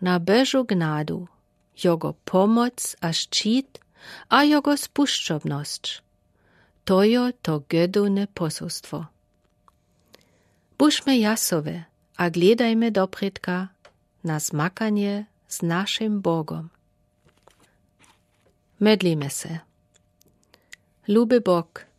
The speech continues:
cože trebamy nie więcej we naszym czasu? Tebe samego. Ty nas kronujosz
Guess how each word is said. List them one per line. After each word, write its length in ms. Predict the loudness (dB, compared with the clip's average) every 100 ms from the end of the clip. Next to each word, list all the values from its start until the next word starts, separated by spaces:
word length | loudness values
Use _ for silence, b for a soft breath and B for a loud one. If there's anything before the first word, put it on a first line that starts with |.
| _ _ _ _ _ _
cože 420 | -2 2 4 4 0
trebamy 680 | 2 2 4 4 2 0 -2 0
nie 320 | 2 4 4
więcej 500 | 2 0 -2 -2 -2
we 160 | -2
naszym 420 | -2 -2 -4 -4 -6
czasu? 480 | -6 -6 -6 -8 -10 _ _ _ _ _ _ _ _ _ 0
Tebe 400 | 2 4 2 0
samego. 720 | 0 0 2 0 -2 -8 -10 _ _ _ _ _ _ _ b b b b
Ty 180 | 0 2
nas 320 | 4 2 -2
kronujosz 960 | -8 0 2 2 2 2 0 -2 -8